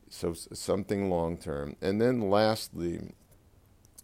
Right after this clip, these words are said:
people need benefits. We live in a world where if you don't give people benefits, they're gonna look for a job eventually that has better benefits.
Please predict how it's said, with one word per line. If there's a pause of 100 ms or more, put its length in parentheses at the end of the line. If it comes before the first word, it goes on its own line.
(120)
people
need
benefits. (500)
We
live
in
a
world
where
if
you
don't
give
people
benefits,
they're
gonna
look
for
a
job (200)
eventually (440)
that
has
better
benefits.